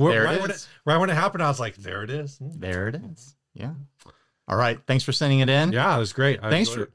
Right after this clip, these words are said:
Speaker 1: thanks for making it to the end of the show, everyone out there.
Speaker 2: Yeah.
Speaker 1: You know you're the real heroes.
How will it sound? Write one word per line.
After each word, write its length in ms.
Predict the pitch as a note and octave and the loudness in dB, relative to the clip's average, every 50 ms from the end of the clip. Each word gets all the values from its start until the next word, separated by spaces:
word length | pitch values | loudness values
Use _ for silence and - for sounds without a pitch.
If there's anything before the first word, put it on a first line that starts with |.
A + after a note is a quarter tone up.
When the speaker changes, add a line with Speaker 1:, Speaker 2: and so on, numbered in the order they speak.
| _ _ _ | _ _ _
Speaker 1:
thanks 200 | - D3+ F3+ - | 0 0 0 2
for 100 | - E3 | 2 2
making 300 | D#3+ E3 F3+ F3 G3+ F#3 | 4 4 2 2 0 -2
it 80 | E3 - | -4 -4
to 80 | D#3+ | -4
the 180 | C3+ A#2+ A#2+ B2 | 0 0 2 2
end 140 | D3 E3+ D#3+ | 2 2 0
of 80 | C3+ | -2
the 40 | A#2+ | -2
show, 540 | - - - B2 C3 F#3 G3 E3 C#3+ D3 D#3+ - _ _ - | -4 -2 0 2 2 4 4 2 0 -2 -4 -8 _ _ -6
everyone 360 | B2+ A#2 G#2 G#2+ G2+ G2 G2 | -4 -4 -2 -2 -2 -2 -2
out 200 | F#2+ F#2+ F#2 - | -4 -4 -6 -6
there. 340 | - F2+ F2 F#2 A2+ D3 C#3 - | -4 -4 -2 -2 -2 -4 -6 -8
Speaker 2:
Yeah. 260 | G#2+ G#2 C#3+ F3 C#3 - _ _ _ | -12 -12 -12 -12 -12 -14 _ _ _
Speaker 1:
You 140 | C3 D#3 F#3 | 0 2 2
know 80 | G3 F#3 | 4 4
you're 160 | D#3+ C3 B2+ | 4 4 4
the 100 | A2+ A#2 | 2 2
real 260 | G#2+ G#2+ G#2 G2+ F#2+ | 0 0 0 -2 -2
heroes. 600 | F#2+ G#2 G2 G2 G2 G2+ A2+ C#3+ D#3 - - - | -4 -4 -4 -2 -2 -2 -4 -4 -6 -6 -10 -12